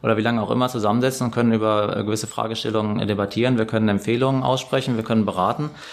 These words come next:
an der Stelle. Und wenn das Unternehmen hinterher sagt, „Das ist alles schön, was ihr mir hier gesagt habt, aber für mich kommt das alles nicht in Frage.“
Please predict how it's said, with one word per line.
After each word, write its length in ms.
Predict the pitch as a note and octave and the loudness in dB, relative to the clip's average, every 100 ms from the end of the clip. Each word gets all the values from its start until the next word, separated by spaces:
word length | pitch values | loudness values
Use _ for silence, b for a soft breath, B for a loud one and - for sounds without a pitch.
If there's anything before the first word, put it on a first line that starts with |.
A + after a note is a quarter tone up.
| B | B
an 140 | A#2+ A#2 | -4 0
der 120 | B2 | 0
Stelle. 200 | C3+ A#2 | 0 2
Und 60 | |
wenn 100 | A2+ | 2
das 100 | A2 | 2
Unternehmen 420 | A#2 A2 G#2+ A#2 A#2+ | -2 0 2 2 2
hinterher 340 | A#2 A2+ G2+ | 2 2 2
sagt, 320 | G2+ G#2 - | 0 -2 -4
„Das 80 | - | -14
ist 80 | - | -6
alles 200 | A2 G2+ | -4 -4
schön, 440 | - A#2+ D3+ C#3+ B2 | -2 0 2 0 -2
was 140 | B2 | -4
ihr 100 | - | 0
mir 120 | A#2 | 0
hier 140 | A2 G#2+ | 0 0
gesagt 400 | F#2 A2+ - D3 | 0 -2 -4 -6
habt, 180 | C#3+ A2+ | -6 -4
aber 200 | A#2 A#2 | -4 -2
für 120 | B2 | -2
mich 160 | A#2 - | -2 -2
kommt 140 | A2+ | -4
das 100 | A2 | -2
alles 220 | A2 G#2+ | -4 -4
nicht 100 | A2 | -4
in 80 | A2 | -6
Frage.“ 420 | - G#2 G2 - | -4 -4 -4 -8